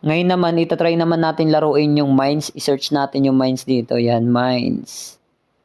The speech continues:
Yan, tapos click natin tong mines, yan. W G Mines. Ito kasi favorite ko to guys eh. Isa pa to sa,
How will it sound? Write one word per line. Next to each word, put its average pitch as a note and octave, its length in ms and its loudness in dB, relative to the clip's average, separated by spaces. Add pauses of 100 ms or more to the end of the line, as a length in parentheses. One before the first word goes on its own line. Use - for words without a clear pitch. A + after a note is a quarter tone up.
(320)
Yan, G#2+ 400 0
tapos - 240 -8
click A#2+ 160 -2
natin B2 320 -2
tong A#2+ 80 0
mines, A#2+ 560 -2
yan. B2 400 -2 (400)
W B2+ 560 2
G B2 160 0
Mines. A#2 880 -2 (1040)
Ito - 160 -2
kasi C#3+ 160 -2
favorite C3 400 0
ko D3 80 -2
to - 80 -4
guys B2+ 320 0
eh. A2+ 160 0 (560)
Isa - 160 -4
pa C#3+ 160 -4
to D#3 80 -2
sa, C#3+ 160 0